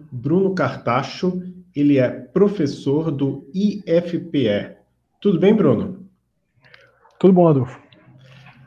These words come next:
Speaker 1: Bruno, nesse podcast a gente procura saber como é que as pessoas chegaram na área da computação. Como é que você se interessou pela área da computação? Que eu vi que você tem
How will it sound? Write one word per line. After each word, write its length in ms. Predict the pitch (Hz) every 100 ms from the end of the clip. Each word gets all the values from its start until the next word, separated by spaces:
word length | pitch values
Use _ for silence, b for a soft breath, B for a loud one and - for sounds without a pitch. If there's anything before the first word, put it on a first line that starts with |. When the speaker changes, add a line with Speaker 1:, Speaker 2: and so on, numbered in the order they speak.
| _
Speaker 1:
Bruno, 320 | 185 262 151
nesse 260 | 151 190 -
podcast 480 | 226 196 202 208
a 40 | 202
gente 240 | 185 190
procura 500 | - 196 185 185 180
saber 400 | 180 147 139 165
como 400 | - - 208 190
é 80 | 196
que 100 | 196
as 140 | 190
pessoas 380 | - 175 - 185
chegaram 500 | 175 160 120 139 156
na 140 | 151 139
área 200 | 143 147
da 140 | 143
computação. 680 | 143 165 - 156 - 107 110
Como 160 | 349
é 40 | 403
que 60 |
você 200 | 339 -
se 120 | 175 170
interessou 600 | 160 131 - - 151 156
pela 220 | 143 127
área 160 | 120
da 80 | 117
computação? 580 | 113 113 110 98 - 147
Que 80 | 147
eu 60 |
vi 160 | 160 196
que 100 | 180
você 460 | 202 165 - 190 208
tem 680 | - 202 190 185 180 180